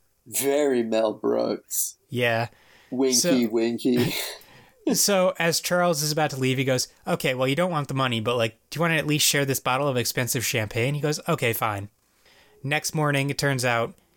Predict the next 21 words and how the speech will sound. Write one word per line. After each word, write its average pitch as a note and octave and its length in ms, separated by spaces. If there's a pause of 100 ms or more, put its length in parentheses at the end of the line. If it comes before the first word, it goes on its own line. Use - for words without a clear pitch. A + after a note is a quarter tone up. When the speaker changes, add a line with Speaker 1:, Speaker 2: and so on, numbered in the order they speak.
(140)
Speaker 2:
he E3 200
signed C#3+ 360
over B2+ 240
the A#2 360
rights A#2+ 320
to C3+ 80
the A#2+ 80
hotel A2 520 (500)
when B2 200
he A#2+ 100
was A#2+ 160
drunk. G#2+ 400 (1200)
And G#2+ 440 (400)
Big B2+ 180
Jake G3 280
is - 100
gonna G#2 160
come G#2 200
later G#2 220
that G2 160
day. G2 280